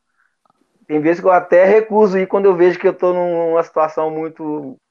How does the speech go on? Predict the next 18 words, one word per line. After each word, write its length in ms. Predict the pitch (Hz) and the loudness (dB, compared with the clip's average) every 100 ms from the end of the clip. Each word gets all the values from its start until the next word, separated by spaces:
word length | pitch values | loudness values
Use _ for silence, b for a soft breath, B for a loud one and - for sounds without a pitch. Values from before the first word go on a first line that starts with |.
| _ _ - | _ _ -10
não 200 | 131 139 | -6 -2
favorável, 640 | 147 143 143 135 139 135 | 0 2 4 4 2 -2
que 80 | 139 | -10
posso 340 | 139 143 147 | -8 -6 -6
não 140 | 147 | -6
render 400 | 143 139 123 135 123 | -4 -6 -4 -4 -4
bem, 300 | 127 131 151 | -6 -6 -8
assim, 200 | 143 151 | -8 -8
eu 100 | 151 | -6
nem, 280 | 156 175 | -8 -10
nem 180 | 165 170 139 | -10 -10 -4
vou, 200 | 135 151 | -4 -4
porque 160 | - | -8
é, 260 | 156 165 160 b b | -4 -4 -6 b b
a 80 | - | -20
cobrança 520 | - 135 131 139 - | -6 -4 -4 -4 -4
ainda 200 | 143 139 | -4 -4
existe. 580 | 160 180 143 131 - - | -4 -4 -6 -8 -16 -20